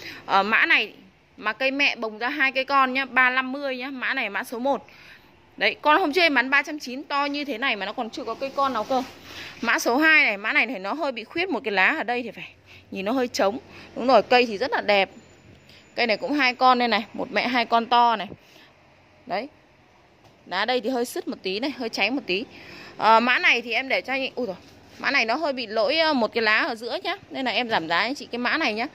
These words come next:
Con kia là ba trăm rưỡi thì con này cũng to tương đương, nó chỉ lỗi một tí lá thôi.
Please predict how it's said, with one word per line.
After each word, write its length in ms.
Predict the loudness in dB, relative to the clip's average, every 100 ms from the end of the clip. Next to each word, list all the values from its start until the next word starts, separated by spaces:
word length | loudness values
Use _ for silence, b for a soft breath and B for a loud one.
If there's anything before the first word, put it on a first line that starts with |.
| B B B B 2
Con 260 | 4 4
kia 140 | 0 2
là 80 | 2
ba 200 | 0 -2
trăm 180 | -4
rưỡi 240 | -6 -4 -4
thì 80 | -4
con 140 | -2
này 100 | -2
cũng 160 | -4 -2
to 200 | 2 2
tương 220 | 0 -2
đương, 180 | -2 -2
nó 60 |
chỉ 140 | -6 -8
lỗi 160 | -6
một 140 | -6 -6
tí 100 | 0
lá 240 | 2 2
thôi. 140 | 0